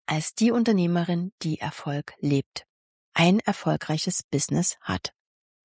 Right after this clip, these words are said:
Und wer bist du heute? Also wer willst du auch s-, wirklich sein in der Zukunft? Wie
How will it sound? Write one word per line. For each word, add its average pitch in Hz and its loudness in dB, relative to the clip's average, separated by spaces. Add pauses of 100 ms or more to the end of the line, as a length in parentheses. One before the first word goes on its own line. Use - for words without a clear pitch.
(800)
Und 190 6
wer 196 8
bist - 0
du 196 0
heute? 143 0 (800)
Also 185 2
wer 202 6
willst 349 6
du 226 2
auch 160 0
s-, - -4
wirklich 262 4
sein 226 4
in 190 0
der 180 0
Zukunft? - -8 (800)
Wie 277 8